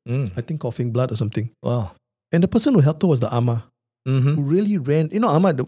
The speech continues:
Speaker 1: Yeah,
Speaker 2: I,
Speaker 1: yeah.
Speaker 2: I don't know what they call it these terms, uh, I mean, nursing aide or whatever.
Speaker 1: Yeah.
Speaker 2: The one that cleans up all the
Speaker 1: Yeah.
Speaker 2: things.
Speaker 1: My auntie is one.
Speaker 2: Uh, so
Speaker 1: Yeah.
Speaker 2: this, this lady ran and did everything and they managed to save the baby's life.
Speaker 1: Mm-hmm.
Speaker 2: So she said, in life,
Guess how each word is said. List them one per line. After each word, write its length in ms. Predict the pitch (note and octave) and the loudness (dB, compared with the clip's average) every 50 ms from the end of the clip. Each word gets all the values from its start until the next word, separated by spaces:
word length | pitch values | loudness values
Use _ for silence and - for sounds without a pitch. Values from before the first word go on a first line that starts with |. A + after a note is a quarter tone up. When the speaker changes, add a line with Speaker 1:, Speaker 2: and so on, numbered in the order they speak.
| - _ | -6 _
Speaker 1:
Yeah, 220 | C#3 C3+ C3 A2 G2 | 0 2 2 0 0
Speaker 2:
I, 60 | C3 C#3 | -2 0
Speaker 1:
yeah. 160 | D3 C3+ B2 | 0 2 2
Speaker 2:
I 40 | A2+ G#2+ | 0 -2
don't 60 | - | -2
know 40 | F3 E3+ | -4 -4
what 60 | D3 | -4
they 40 | A2+ - | -4 -4
call 80 | C3+ C#3 | -6 -6
it 60 | A#2+ A2 | -6 -6
these 140 | A2 - | -8 -4
terms, 220 | - C#3 B2 B2+ B2 | -2 -2 0 0 0
uh, 60 | A#2 A2+ | -2 -2
I 220 | A#2+ A#2 A#2+ A#2+ B2 | -2 -2 -2 -2 -2
mean, 240 | C3 C3 C3 A#2+ | -2 -2 -2 -2
nursing 320 | A#2+ A#2 A#2 - C3 B2 B2+ | -2 -2 -2 -2 -4 -6 -6
aide 200 | - B2+ A#2+ A2 G#2+ | -4 -4 -2 -2 -2
or 80 | G#2 | -2
whatever. 300 | A2 A2 A2 A2+ A#2 A2 A#2 | -4 -4 -4 -6 -6 -6 -4
Speaker 1:
Yeah. 360 | B2 A#2+ A#2 A2+ A2 A2 A2 A2+ | -2 -2 0 0 0 -2 -2 -2
Speaker 2:
The 20 | |
one 120 | A#2+ C3+ C3 | -2 -2 -4
that 120 | B2+ - - | -6 -6 -4
cleans 220 | C3+ B2 B2 A#2+ C3+ | -2 -2 0 -2 -2
up 120 | C3 - - | -4 -4 -2
all 160 | A#2+ A#2+ A#2+ | -2 0 0
the 80 | A2+ G#2 | 0 -2
Speaker 1:
Yeah. 80 | G2 | -2
Speaker 2:
things. 240 | G2 A2+ A2+ - - - _ - - B2 | -4 -6 -8 -8 -12 -16 _ -20 -16 -8
Speaker 1:
My 240 | A#2+ C3+ D3 E3+ F#3 | -4 -2 0 0 0
auntie 400 | F3 E3+ E3 D#3+ F3+ F3 D#3 B2+ | 0 0 -2 -2 -2 -2 0 -2
is 80 | A2 G2 | -2 -4
one. 300 | G2+ F#2+ G#2 A2+ A2+ A2 - | -6 -6 -8 -8 -10 -8 -4
Speaker 2:
Uh, 240 | - A2 G#2 G2+ A#2 C#3+ - | -4 -4 -2 -4 -6 -6 -2
so 320 | - A#3+ C4 D4+ - G2+ | 0 2 2 2 -2 -6
Speaker 1:
Yeah. 80 | - - _ _ _ _ _ _ _ _ _ _ _ _ _ D3+ | -14 -20 _ _ _ _ _ _ _ _ _ _ _ _ _ 0
Speaker 2:
this, 240 | E3+ G3+ G3+ - - - - | 0 2 2 0 -4 -8 -6
this 240 | D3+ F3 - - | -4 -4 -2 2
lady 400 | E3 D3+ E3+ D3 A#2+ G#2+ C3 D#3 - _ _ - - - - | 2 2 4 4 2 0 0 -2 -8 _ _ -20 -20 -8 0
ran 320 | B2 D3+ E3+ F#3 F#3 F3+ | 2 4 4 6 4 4
and 160 | D#3+ C#3 C3 | 4 2 2
did 160 | B2+ D#3 D3+ D3+ | 2 0 0 0
everything 360 | C3+ C3 D3 C#3 - C#3+ B2+ A#2+ | 0 0 0 0 2 0 2 2
and 80 | B2 | 2
they 60 | B2 B2 | 4 4
managed 220 | C3 D3+ F3+ - - | 4 4 2 0 -2
to 60 | A2 | -2
save 160 | - D3+ D3+ | 0 0 2
the 100 | C3 A#2+ | 2 2
baby's 300 | A#2 B2+ C3+ C#3 C#3+ - | 2 2 2 2 0 -2
life. 320 | - F#3 F3+ C#3 A2+ - - | -2 -2 -2 -2 -4 -6 -6
Speaker 1:
Mm-hmm. 240 | B2 A#2+ B2 C#3 C#3 - _ _ _ _ _ _ _ _ _ _ _ _ _ | -4 -2 -2 -2 -4 -6 _ _ _ _ _ _ _ _ _ _ _ _ _
Speaker 2:
So 140 | - - C#4 | -2 0 2
she 80 | - A#3 | 4 4
said, 220 | G3 - C4 G#3 - | 4 2 0 0 0
in 160 | E3+ E3+ F3 | 0 2 2
life, 560 | F#3 F#3 E3+ B2+ A#2 C#3 D3 - - - - | 4 4 4 4 4 2 0 -2 -8 -18 -20